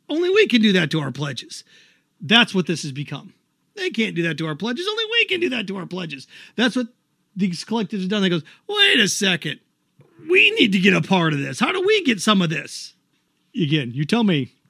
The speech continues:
how Notre Dame, having their athletes go out and work for a charity, having the charity pay for them to come work for them. "Oh, it's raising awareness for the charity." Uh-huh. Yes, 'cause the American Red Cross and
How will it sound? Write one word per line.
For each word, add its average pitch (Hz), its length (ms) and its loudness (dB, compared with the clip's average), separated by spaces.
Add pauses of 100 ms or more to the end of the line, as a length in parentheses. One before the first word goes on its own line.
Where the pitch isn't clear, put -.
(260)
how 139 140 -12
Notre 139 340 -4
Dame, 123 420 -2 (360)
having 160 340 -2
their 196 140 0
athletes 180 320 -2
go 185 160 -4
out 185 100 -6
and 151 100 -4
work 170 200 -4
for 190 160 -4
a 185 40 -2
charity, 131 540 -4 (380)
having 208 240 0
the 226 80 0
charity 226 340 0
pay 240 300 0
for 156 160 -4
them 117 260 -10 (240)
to - 80 -16
come 196 240 2
work 196 180 0
for 147 120 -6
them. 127 200 -12
"Oh, 151 120 -4
it's - 100 -6
raising 262 320 2
awareness 302 460 2
for 285 120 -6
the 277 80 0
charity." 190 540 -2 (720)
Uh-huh. 123 340 -8 (320)
Yes, 131 180 -6
'cause 127 200 -8
the 127 120 -6
American 139 500 0
Red 139 220 -4
Cross 135 420 -6
and 120 100 -8